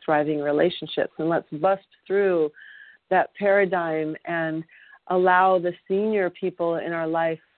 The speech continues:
so that when we become seniors, there'll be a trailblazed for us to continue to have beautiful, open relationships our whole life.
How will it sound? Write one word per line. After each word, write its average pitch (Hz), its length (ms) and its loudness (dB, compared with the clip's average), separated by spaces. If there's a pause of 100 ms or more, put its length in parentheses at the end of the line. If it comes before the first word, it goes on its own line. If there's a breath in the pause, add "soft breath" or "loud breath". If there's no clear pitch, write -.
(260)
so 170 100 -6
that 165 120 -4
when 165 200 -4
we 214 160 2
become 202 380 -4 (100)
seniors, 160 540 -2
there'll 151 140 -2
be 151 140 -4
a 143 120 -4 (160)
trailblazed 151 680 -4 (200)
for 156 140 -2
us 147 160 -2 (240)
to 151 220 -2 (460 loud breath)
continue 175 500 2
to 165 100 -2
have 156 260 -4
beautiful, 151 580 0
open 156 280 -4
relationships 147 680 -6 (380)
our 143 180 -4
whole 156 180 2
life. 147 140 0